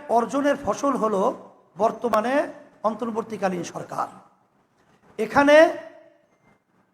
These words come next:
তারা যে কোনো কাজ করবে, তাদের এটা দায়িত্ব কর্তব্য যে তাদের কাজটা যেন কোনো জনগণের মধ্যে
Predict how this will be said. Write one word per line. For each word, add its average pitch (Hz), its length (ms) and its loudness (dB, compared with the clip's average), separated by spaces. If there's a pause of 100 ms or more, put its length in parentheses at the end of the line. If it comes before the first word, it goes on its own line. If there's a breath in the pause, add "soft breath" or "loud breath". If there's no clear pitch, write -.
(480)
তারা 254 260 6
যে 262 180 0
কোনো 330 200 2
কাজ 240 360 4
করবে, 190 440 -4 (800)
তাদের 240 400 2
এটা 269 380 2 (200)
দায়িত্ব 269 360 0
কর্তব্য 214 640 -2 (680)
যে 240 180 2
তাদের 233 320 0
কাজটা 220 400 2
যেন 269 180 0
কোনো 269 200 -2
জনগণের 247 480 0
মধ্যে 240 320 0